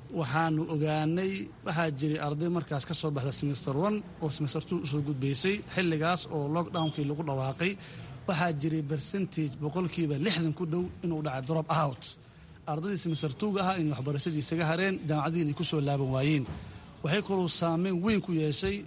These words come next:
enrollment-igii ama diiwaangelintii sanadkii xigay oo laba kun labaatankii ardaydii la qabanaya nisbadeedana aad ayay u yaraatay.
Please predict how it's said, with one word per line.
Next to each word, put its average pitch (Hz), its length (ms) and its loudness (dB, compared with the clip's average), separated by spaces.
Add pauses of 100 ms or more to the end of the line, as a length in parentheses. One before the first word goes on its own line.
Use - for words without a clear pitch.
(140)
enrollment-igii 160 840 2
ama 156 180 0
diiwaangelintii 160 760 0
sanadkii 160 460 2
xigay 185 340 2 (340)
oo 156 140 2
laba 175 180 2
kun 160 160 0
labaatankii 147 760 0 (440)
ardaydii 170 360 0
la 165 60 0
qabanaya 170 280 2
nisbadeedana 160 480 0
aad 160 180 2
ayay 143 240 2
u 156 60 2
yaraatay. 131 400 0